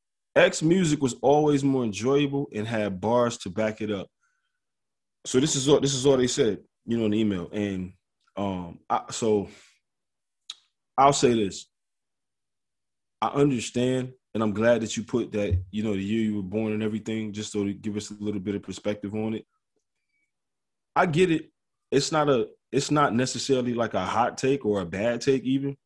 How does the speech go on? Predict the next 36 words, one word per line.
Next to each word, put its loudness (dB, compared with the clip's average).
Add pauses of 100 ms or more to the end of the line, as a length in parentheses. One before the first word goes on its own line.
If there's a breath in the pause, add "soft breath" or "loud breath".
(100)
'cause -2
it's -4
D 2
M 2
X -2
we -4
talking -6
about. -10
You -6
know, -2
it's -4
not -2
like 0
it -2
was -6 (520)
it's -4
not 2
like -2
you 2
name 0
somebody -2
who -4 (180)
never 0
quite 0
made 0
it -8
and -6
you -4
just -8
like, -8
"Yeah, -6
he -4
better -4
than -6
Nas." -6
Like, -10